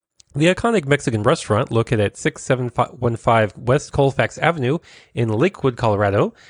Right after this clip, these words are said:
is an enormous Mexican restaurant which features an arcade, cave, and waterfall with cliff divers, among other attractions, whi-, which opened in nineteen seventy-four. Lakewood Mayor Adam Paul told The Hollywood Reporter, quote,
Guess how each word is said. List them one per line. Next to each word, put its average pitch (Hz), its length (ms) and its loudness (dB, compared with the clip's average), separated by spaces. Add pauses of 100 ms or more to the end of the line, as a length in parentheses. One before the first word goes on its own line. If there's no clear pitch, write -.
(380)
is 127 200 0
an 131 140 0
enormous 143 580 2
Mexican 123 380 -2
restaurant 110 420 0
which 127 220 -6
features 156 360 0
an 113 160 -2
arcade, 127 540 2
cave, 135 360 0
and 101 220 -2
waterfall 135 480 2
with 98 180 -8
cliff 226 200 -2
divers, 98 460 -4 (440)
among 123 240 0
other 120 200 2
attractions, 131 640 -2 (140)
whi-, 131 320 -2
which 131 340 -2
opened 127 400 0
in 107 320 -2
nineteen 170 440 -4
seventy-four. 101 760 -2 (480)
Lakewood 139 400 2
Mayor 120 300 4
Adam 113 240 0
Paul 123 340 0
told 127 380 -2
The 110 300 0
Hollywood 110 340 -2
Reporter, 107 420 0
quote, - 360 -4